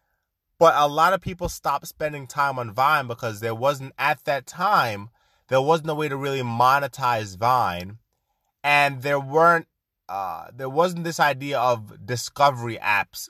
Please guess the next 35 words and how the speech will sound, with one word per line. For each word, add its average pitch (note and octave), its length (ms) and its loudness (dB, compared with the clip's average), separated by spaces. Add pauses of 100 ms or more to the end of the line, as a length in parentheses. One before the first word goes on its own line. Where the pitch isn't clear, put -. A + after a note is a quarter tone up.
quite B2 380 2
yet, F2+ 300 -8
discovery B2 480 -6
platforms G2+ 640 -6
quite G#2+ 380 -2
yet. C#2 220 -14 (500)
Now, C3+ 120 4
discovery F#3 480 0
platform D#3+ 480 2
is C3 160 -10
not, D3 320 2
is B2+ 140 -10
a B2+ 80 -4
platform F3 500 -2
that C#3 180 -6
you're C#3 80 -8
using C#3 420 -10
to C3 100 -12
be B2+ 160 -8
discovered B2+ 460 -6
by A#2+ 180 4
brands, B2 560 2
to A#2 80 -10
get G#2 160 -8
sponsorships, A#2 920 -4 (380)
or C3+ 200 2
to - 220 -10
increase C#3 460 -8
your B2+ 120 -4
follower, B2+ 640 2
subscriber A#2+ 680 0
base A#2+ 320 -6
on G#2+ 140 -8
other A2 220 -4
platforms. B2 840 0